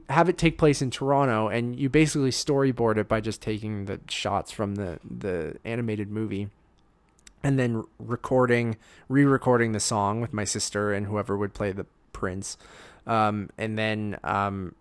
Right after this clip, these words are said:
redoing that sequence just as, like, a short, you know, three-minute thing just of that song, and then, um, modernize it in, like, a twenty nineteen thing, but just kinda interpret it that way. Not an interesting thing, not saying that that's what they should do with this kinda shit, like,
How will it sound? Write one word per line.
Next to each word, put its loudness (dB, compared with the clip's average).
redoing 2
that -2
sequence -2
just -4
as, -2
like, -2
a 0
short, -2
you -6
know, -6
three-minute -4
thing -4
just -6
of -6
that 0
song, 0
and 0
then, 0
um, -2
modernize 4
it -2
in, -4
like, -2
a -2
twenty -4
nineteen -6
thing, -6
but -4
just -8
kinda -6
interpret -6
it -8
that -2
way. -2
Not 12
an 10
interesting 4
thing, 6
not 4
saying 4
that 0
that's 2
what -2
they -2
should -4
do 4
with 6
this 4
kinda 6
shit, 10
like, 2